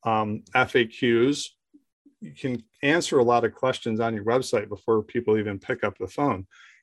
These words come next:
If you do, um, you know, if you're a sema show, if you build for the sema show, obviously you wanna put those builds out there.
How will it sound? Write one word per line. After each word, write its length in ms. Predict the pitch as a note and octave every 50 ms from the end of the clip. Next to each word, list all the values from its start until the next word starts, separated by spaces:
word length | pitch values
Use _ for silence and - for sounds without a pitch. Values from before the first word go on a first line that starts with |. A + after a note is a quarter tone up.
| _ _ -
If 260 | C3+ B2+ A#2+ - - _ _ _ _ -
you 160 | C3 C3 B2
do, 500 | A2+ B2 C3 C#3 C#3+ C#3+ C3 B2+ A#2+ - _ _ _ _ _ _ _ _ _ _ _ _ _ _ _ _ -
um, 440 | B2 A#2 A2 A2 G#2+ A2 G#2+ G#2+ G#2 - _ - - - - _ _ -
you 80 | B2+
know, 100 | A2 G#2
if 120 | G#2+ - -
you're 180 | A#2 A2 A2
a 40 | G#2
sema 360 | - - - C#3 B2+ A#2+ A#2
show, 500 | A2+ - - B2+ A#2+ A#2 A#2 A2+ A2 G#2+ - _ _ -
if 140 | A#2 -
you 100 | - B2
build 460 | A2+ A2 B2 A#2+ B2 B2+ B2 A2+ A2 - _ _ _ _
for 140 | - A#2+ G#2+
the 40 | G2
sema 380 | - - - E3+ G3 G#3 E3+
show, 260 | - - A2 G2 G2
obviously 460 | G#2 G#2+ A2 A#2+ C3 A#2+ A#2 - A#2 A2
you 100 | G#2+ G#2+
wanna 180 | G#2+ A2 G#2+
put 220 | A2 - A#2+ - -
those 160 | G2 G2 G2
builds 380 | G2 A2 A#2 C#3 D3+ C#3 G#2
out 220 | A2 G2 G2 G2 -
there. 240 | - G#2 G#2+ A2+ A2+